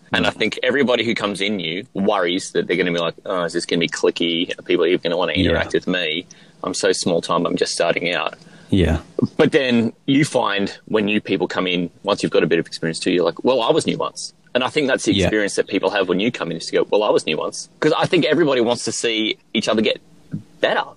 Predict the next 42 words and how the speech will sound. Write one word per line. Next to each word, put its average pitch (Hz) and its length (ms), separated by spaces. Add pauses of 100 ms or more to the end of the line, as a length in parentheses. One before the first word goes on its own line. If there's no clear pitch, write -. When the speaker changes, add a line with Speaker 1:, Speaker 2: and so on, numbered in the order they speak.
(120)
Speaker 1:
I 226 80
think 175 160
that's 131 160
the - 60
beautiful 107 400
thing 143 200
about - 260
it, - 100 (500)
is - 320 (320)
Speaker 2:
Yeah. 120 360
Speaker 1:
everyone's 160 300
on 135 100
their 127 140
own 120 140
thing 120 240
and 143 80
they're 110 80
doing 113 280
their 104 140
own 92 80
passion 113 300
project. 85 380
But 104 120
if - 140
I 139 120
could - 200 (480)
just - 180
sort 127 140
of 110 60
suggest 120 380
something - 200
that - 100
I've 151 200
heard, - 340 (380)
and 113 80
I - 20
go, 107 160
"Oh, 240 400 (220)
man, 220 280
had 98 200
you, 226 100
uh, 101 140